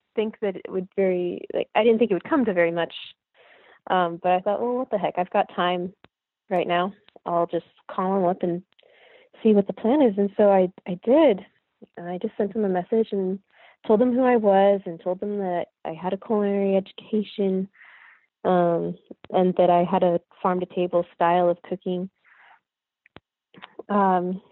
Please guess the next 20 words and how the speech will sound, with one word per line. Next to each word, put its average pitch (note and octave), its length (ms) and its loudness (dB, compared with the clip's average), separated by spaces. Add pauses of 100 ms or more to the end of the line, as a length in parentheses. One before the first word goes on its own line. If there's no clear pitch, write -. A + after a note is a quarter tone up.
and A3 120 4
they A3 60 4
got A3 140 2
back G#3+ 220 -4
to - 60 -10
me A#3 80 -6
right G#3 220 -2
away, F#3+ 440 -2
and F3+ 120 -6
we F3+ 80 -8
had F#3+ 200 -2
a G3 40 -4
meeting. F#3 420 -4
This F#3+ 140 -6
was A#3+ 120 2
in G#3 200 2
January F#3 720 0
of E3+ 160 0 (440)
last F#3+ 320 -2
year. F#3 380 4